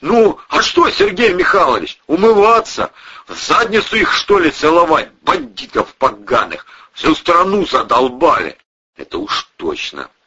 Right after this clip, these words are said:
согласился Украинский. «Личность хотя бы установил». «Задержанный Атасов Александр Борисович, уроженец города Винницы,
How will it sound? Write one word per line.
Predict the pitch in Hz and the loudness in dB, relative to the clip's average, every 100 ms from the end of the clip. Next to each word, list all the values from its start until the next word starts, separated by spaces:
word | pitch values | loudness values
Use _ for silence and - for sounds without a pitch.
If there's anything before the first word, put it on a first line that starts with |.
| _ | _
согласился | - 90 92 - 78 71 90 | -10 -6 -6 -6 -10 -8 -10
Украинский. | 85 - 90 78 71 - - _ | -10 -6 -4 -4 -8 -20 -20 _
«Личность | 78 90 117 151 - 85 - | -6 -4 -4 -4 -6 -6 -10
хотя | - - 80 | -12 -6 -6
бы | 82 | -6
установил». | 80 - 101 104 98 110 127 - _ _ _ | -10 -8 -6 -4 -4 -4 -6 -8 _ _ _
«Задержанный | 73 87 123 165 208 165 110 78 - _ _ | -10 -4 -2 2 2 0 -4 -8 -16 _ _
Атасов | 101 107 - 170 - - _ | -4 -4 -2 -2 -2 -8 _
Александр | 98 101 - 135 131 131 | -2 -2 0 0 2 0
Борисович, | 131 135 123 - 78 69 - _ - | 2 2 0 -4 -8 -10 -14 _ -8
уроженец | 87 - 107 143 139 101 | 0 2 2 -2 -2 -8
города | 92 120 127 135 | -2 2 2 2
Винницы, | 139 135 143 123 95 - - - | 0 0 0 -2 -8 -10 -16 -16